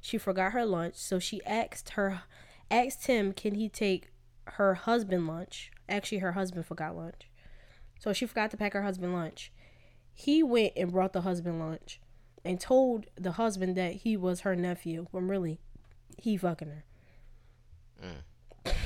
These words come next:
Speaker 2: Yeah, that's, that's bad too. I mean, that's bad, but it's like,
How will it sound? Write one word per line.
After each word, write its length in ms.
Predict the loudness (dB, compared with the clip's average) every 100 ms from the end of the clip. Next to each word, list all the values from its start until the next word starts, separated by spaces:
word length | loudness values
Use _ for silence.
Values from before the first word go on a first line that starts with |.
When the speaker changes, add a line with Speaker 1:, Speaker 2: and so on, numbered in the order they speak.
| 2 2 2 4 4 2 -16 -16 -18 -20 -16
Speaker 2:
Yeah, 120 | -8 -4
that's, 240 | -4 -6 -8
that's 140 | -10
bad 340 | -6 -6 -6
too. 260 | -6 -12 -12
I 20 | -10
mean, 340 | -8 -8 -10 -14 -20 -20 -20 -20 -4
that's 180 | 0 0
bad, 460 | 4 6 8 6
but 100 | 2
it's 160 | 2 2
like, 380 | 2 2 0